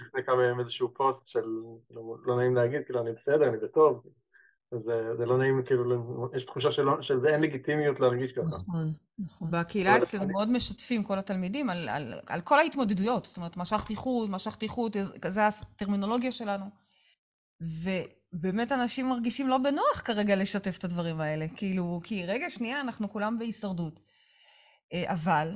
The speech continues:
Speaker 3: לצד זה אני רוצה להגיד לכם שיש משהו,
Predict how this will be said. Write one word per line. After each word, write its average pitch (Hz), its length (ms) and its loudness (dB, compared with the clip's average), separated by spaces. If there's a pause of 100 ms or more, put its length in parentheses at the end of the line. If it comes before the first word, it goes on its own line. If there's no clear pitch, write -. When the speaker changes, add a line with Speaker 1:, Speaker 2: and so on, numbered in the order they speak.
Speaker 3:
לצד 233 420 -2
זה 180 140 -2
אני 170 80 -4
רוצה 165 180 -8
להגיד 175 200 -4
לכם 165 300 -8
שיש 170 640 -8 (760)
משהו, 247 500 -2